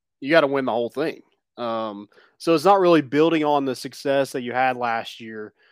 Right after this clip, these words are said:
but it's, you gotta maintain that, that winning culture. Um, you know, you, you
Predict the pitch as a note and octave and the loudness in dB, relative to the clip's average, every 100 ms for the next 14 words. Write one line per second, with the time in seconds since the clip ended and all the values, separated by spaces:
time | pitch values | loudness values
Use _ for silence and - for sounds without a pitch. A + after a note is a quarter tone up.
0 | _ _ _ _ _ - C#3 C3 A#2 - | _ _ _ _ _ -2 0 0 -2 -8
1 | - _ _ _ _ _ _ C3 B2+ A#2 | -20 _ _ _ _ _ _ -8 -8 -8
2 | - - - _ - C#3+ D3 D#3 E3 D#3+ | -10 -12 -16 _ -18 -14 -12 2 6 6
3 | D3+ D3+ D3+ - D3 D#3+ D#3 D3+ C3 C#3+ | 4 0 0 -2 -2 -2 -2 -2 -6 -8
4 | C#3 C3+ C3+ C#3 D#3 D3+ C3 C3+ G#3+ - | -8 -8 -6 -4 -2 -2 -4 -6 -8 -14
5 | _ _ _ _ _ _ _ A#2 A2+ G#2+ | _ _ _ _ _ _ _ -12 -8 -8
6 | G#2+ G#2+ G#2 _ _ _ - B2 A#2+ A#2 | -10 -12 -18 _ _ _ -16 -10 -10 -10
7 | B2+ C#3 C#3+ D3 | -12 -12 -12 -12